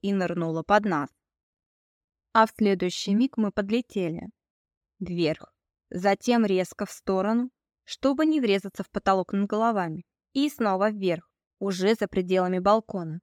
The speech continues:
Всё произошло за долю мгновения. Сандар обхватил меня за талию,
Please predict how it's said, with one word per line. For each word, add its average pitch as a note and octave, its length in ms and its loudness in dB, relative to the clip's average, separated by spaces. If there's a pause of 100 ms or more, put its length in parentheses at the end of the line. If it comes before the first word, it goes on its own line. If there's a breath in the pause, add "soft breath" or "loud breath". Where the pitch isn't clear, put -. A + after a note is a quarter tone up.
(640)
Всё - 260 0
произошло F#3+ 560 0
за B3+ 180 0
долю F#3 280 -2
мгновения. F#3 640 0 (640)
Сандар G#3+ 520 2
обхватил A3 480 0
меня G3+ 240 0
за E3+ 160 -2
талию, G3 460 0